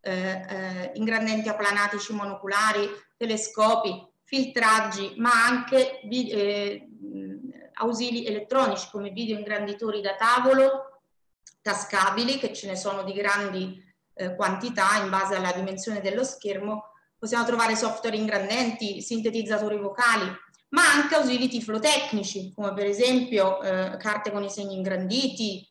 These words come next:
tastiere con i tasti ingranditi e quant'altro. Quindi ci sono tantissime cose che possono andare a aiutare la persona che ha una difficoltà visiva.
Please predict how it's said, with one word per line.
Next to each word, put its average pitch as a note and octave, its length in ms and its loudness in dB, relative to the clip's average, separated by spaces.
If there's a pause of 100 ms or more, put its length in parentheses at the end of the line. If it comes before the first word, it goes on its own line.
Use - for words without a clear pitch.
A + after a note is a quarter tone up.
tastiere G#3+ 580 -2
con G#3 100 -2
i G3+ 80 -4
tasti G3+ 360 -6
ingranditi A#3 920 -6 (360)
e C#4+ 140 4
quant'altro. G#3+ 640 2
Quindi C#4+ 300 4
ci C4 100 -2
sono A3 340 0
tantissime C4 1080 2
cose A3+ 360 0
che A#3+ 180 -2
possono G3+ 340 -6
andare G#3 300 2
a G#3 40 0
aiutare A3 440 0
la A3+ 100 2
persona A#3 460 -2
che A3+ 60 -2
ha A3+ 100 2
una A3+ 160 0
difficoltà G#3 640 -6
visiva. E3 500 -12